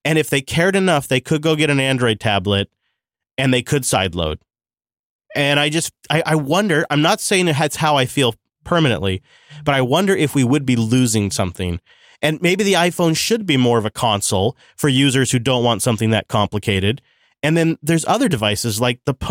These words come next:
like the Pine devices or Android devices that are, that range in quality and features that let power users do things on their system that they want.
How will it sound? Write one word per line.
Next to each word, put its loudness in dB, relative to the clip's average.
like -2
the -4
Pine 0
devices -2
or 2
Android 0
devices -2
that 0
are, 0
that -4
range 0
in 0
quality 2
and 0
features -2
that 0
let 0
power 2
users 0
do 0
things 0
on 2
their 2
system -2
that -4
they -2
want. -6